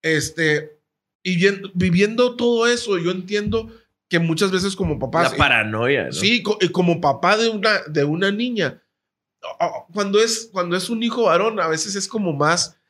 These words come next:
Speaker 1: sencillo, como más libre, te preocupas menos. Pero cuando tienes una, un-, una hija,
Speaker 2: Ujú.
Speaker 1: este, te preocupas más, ¿no? Pero, pero también tienes, tienes que darle su espacio.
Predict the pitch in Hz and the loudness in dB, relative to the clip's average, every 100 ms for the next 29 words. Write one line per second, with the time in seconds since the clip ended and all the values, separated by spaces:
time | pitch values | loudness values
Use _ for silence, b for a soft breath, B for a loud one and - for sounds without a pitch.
0 | _ _ - 190 185 170 143 151 170 156 | _ _ -6 -2 -2 -4 -2 0 0 0
1 | 151 156 143 131 139 147 131 135 151 147 | -2 -4 -6 -2 0 -2 -2 -4 -2 0
2 | 143 139 - 113 123 135 147 123 131 160 | -2 -4 -8 -10 -10 -6 -4 -2 0 0
3 | 160 156 b b b 160 165 165 147 156 | 0 -6 b b b -2 0 0 0 -2
4 | 196 196 196 196 147 135 135 139 - 143 | -2 -2 0 2 0 -4 -6 -10 -8 -2
5 | 175 170 190 190 135 135 - 123 117 104 | 0 0 -2 -2 -2 -4 0 2 2 0
6 | 147 139 - - 139 131 120 - _ - | 0 0 -4 -4 -2 -2 -4 -8 _ -4
7 | 151 156 151 165 165 139 151 185 151 185 | -2 -2 0 0 0 2 2 2 -2 -6
8 | 220 _ _ _ _ _ _ 175 180 180 | -8 _ _ _ _ _ _ 2 4 4
9 | 170 175 180 175 170 170 170 190 214 233 | 0 0 2 2 2 2 0 0 -2 -8
10 | 233 _ _ _ 196 196 220 - _ 180 | -14 _ _ _ -4 -2 -2 -6 _ -10
11 | 190 196 214 196 196 214 165 - 135 165 | -6 -6 -6 -8 -6 -8 -8 -10 -4 -4
12 | 160 151 | -2 -6